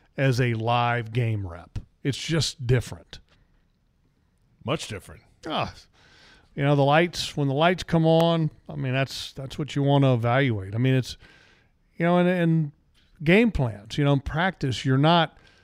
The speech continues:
Speaker 1: it's not like you're stressing, aga-, you know, you're not having game plans against other guys. And so the reps that you're gonna get,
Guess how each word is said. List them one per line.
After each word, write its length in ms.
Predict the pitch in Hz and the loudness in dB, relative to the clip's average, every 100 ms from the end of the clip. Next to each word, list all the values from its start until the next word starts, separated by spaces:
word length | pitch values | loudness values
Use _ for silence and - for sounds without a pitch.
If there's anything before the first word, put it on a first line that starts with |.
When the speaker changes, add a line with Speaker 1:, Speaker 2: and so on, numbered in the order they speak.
| _ _ - _ _ _ | _ _ -20 _ _ _
Speaker 1:
it's 140 | - - | -12 -6
not 160 | 190 | -4
like 180 | 180 175 | -2 -2
you're 140 | 170 139 | 0 -2
stressing, 720 | - - 165 147 160 139 135 | -4 0 0 2 0 0 0
aga-, 300 | 123 123 156 | -2 -6 -4
you 120 | 147 | -4
know, 60 | 123 | -2
you're 80 | 127 | 0
not 200 | 151 - | -2 0
having 420 | 156 156 139 117 | 0 2 2 2
game 340 | 131 151 156 | 2 4 2
plans 460 | - 151 156 151 131 | 0 0 2 2 0
against 360 | 131 139 123 | 0 -2 -2
other 220 | 143 135 120 | -4 -4 -4
guys. 480 | 135 170 139 113 | -4 -4 -6 -4
And 120 | 117 110 | -4 -2
so 180 | 135 123 | -2 -2
the 80 | |
reps 340 | 113 131 147 - | 0 0 0 -2
that 160 | 127 | -6
you're 100 | 139 | -4
gonna 200 | 127 127 | -2 -2
get, 400 | 113 156 160 123 | 0 0 0 -2